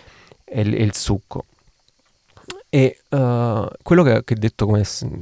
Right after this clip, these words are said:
prima cosa, no? Cioè, smetti di fare compromessi con la tua vita.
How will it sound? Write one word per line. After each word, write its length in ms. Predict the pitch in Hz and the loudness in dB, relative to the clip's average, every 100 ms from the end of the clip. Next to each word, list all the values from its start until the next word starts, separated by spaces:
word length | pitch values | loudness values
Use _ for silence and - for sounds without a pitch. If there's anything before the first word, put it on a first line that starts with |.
| - | -4
prima 280 | - 110 104 | 2 2 2
cosa, 300 | 107 101 107 | 0 0 2
no? 200 | 117 - | 2 0
Cioè, 220 | - 107 - | -2 -4 -2
smetti 440 | - 117 156 - 165 | 0 4 4 4 -2
di 100 | 120 | 2
fare 220 | 104 110 | 2 2
compromessi 680 | 160 165 135 104 98 - - | 2 2 4 4 2 -2 -4
con 180 | - 104 | 0 0
la 60 | |
tua 160 | 104 101 | 2 0
vita. 360 | 101 - - | -2 -4 -8